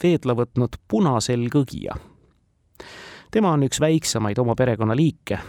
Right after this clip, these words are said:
pikkusega kuni kaheksateist sentimeetrit ja kaaludes kuni kolmkümmend viis grammi.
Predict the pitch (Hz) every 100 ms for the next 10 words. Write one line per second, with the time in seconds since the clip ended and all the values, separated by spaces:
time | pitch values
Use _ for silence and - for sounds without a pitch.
0 | - - 139 - 131 123 117 117 113 143
1 | 139 110 - - - 185 180 143 123 -
2 | 113 101 - 156 170 139 127 120 117 -
3 | 120 117 113 110 104 104 107 101 101 -
4 | - 87 - -